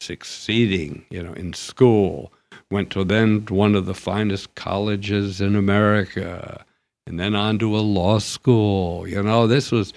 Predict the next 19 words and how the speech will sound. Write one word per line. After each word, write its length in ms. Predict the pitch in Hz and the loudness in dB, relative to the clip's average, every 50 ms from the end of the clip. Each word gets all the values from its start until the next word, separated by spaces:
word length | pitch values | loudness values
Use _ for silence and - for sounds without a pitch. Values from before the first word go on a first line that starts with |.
| - - - - | -20 -20 -8 -6
but 140 | - 98 92 | -4 -2 0
meanwhile, 640 | 107 110 117 127 131 120 107 107 107 104 104 98 98 | 2 4 6 6 6 6 6 4 4 2 2 0 -2
the 180 | 104 92 85 90 | -4 -8 -10 -8
demons 640 | 95 101 104 104 110 110 110 110 107 98 - - | -4 -2 0 2 2 2 2 2 0 -2 -4 -6
were 140 | - 101 92 | -4 -4 -2
there, 320 | 87 95 98 98 92 90 87 | -2 0 0 0 0 -2 -2
and 100 | 85 85 | -4 -6
I 60 | 87 | -6
was 240 | 87 87 92 92 90 | -6 -6 -8 -8 -8
balancing 800 | 90 - 98 104 110 113 113 107 98 - - 110 101 104 101 | -4 -2 0 2 2 2 0 0 -2 -4 -4 -2 -2 0 -2
the 100 | 92 92 | -2 -4
two. 440 | 92 - 117 101 95 92 85 53 - - _ _ - - - - - - _ | -4 -2 0 0 0 -2 -4 -8 -12 -14 _ _ -20 -20 -20 -20 -20 -20 _
And, 880 | - 98 101 104 101 101 101 104 101 101 104 104 104 101 104 104 101 104 | -8 -4 -2 0 0 0 0 0 0 0 2 2 2 2 2 2 2 0
uh, 280 | 101 98 101 104 107 - - _ _ - - - | 0 0 0 -2 -2 -4 -8 _ _ -14 -6 -2
you 60 | 113 | 0
know, 160 | 110 113 92 | 2 2 2
ultimately, 960 | 85 101 113 117 120 117 110 107 104 90 90 104 101 101 104 107 107 101 101 | 2 2 2 4 4 4 4 2 2 0 0 0 0 0 0 0 -2 -2 -2
it, 140 | 101 104 101 - _ - - | -2 -4 -4 -6 _ -6 -4
uh, 280 | 104 104 107 104 110 | -2 0 0 -2 -4